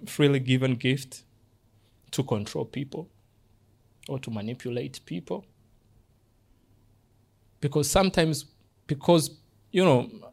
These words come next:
people love prophetic. And when you start walking in prophetic, like, you start prophesying to people, people are moved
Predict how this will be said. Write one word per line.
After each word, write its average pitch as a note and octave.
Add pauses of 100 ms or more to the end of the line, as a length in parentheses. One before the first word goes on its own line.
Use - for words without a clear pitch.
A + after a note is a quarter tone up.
(500)
people F#3+
love A#2
prophetic. - (2500)
And C3+
when F3
you E3
start -
walking E3
in C3
prophetic, D3+
like, A#2
you B2+
start -
prophesying B2
to -
people, B2+ (840)
people E3+
are G2
moved C3